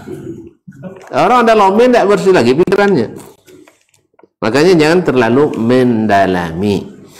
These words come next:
Karena kita tidak disuruh terlalu mendalami, tapi di, kita disuruh mengikut, mengikuti, meyakini. Sebab kalau antum nak cari-cari lagi,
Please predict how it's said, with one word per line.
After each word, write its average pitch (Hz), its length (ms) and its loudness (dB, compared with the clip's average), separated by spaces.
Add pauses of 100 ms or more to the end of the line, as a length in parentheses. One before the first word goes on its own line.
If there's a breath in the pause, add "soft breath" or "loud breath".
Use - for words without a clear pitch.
(280 loud breath)
Karena 131 400 -2
kita 139 240 0
tidak 113 240 0
disuruh 123 400 0
terlalu 127 560 0
mendalami, 135 560 0
tapi 156 320 -2
di, 139 80 0
kita 123 240 0
disuruh 135 400 0
mengikut, 131 560 0 (560 loud breath)
mengikuti, 196 380 0
meyakini. 226 580 2 (800 loud breath)
Sebab 220 320 0
kalau 220 160 0
antum 196 240 2
nak 190 240 0
cari-cari 185 640 2
lagi, 151 240 2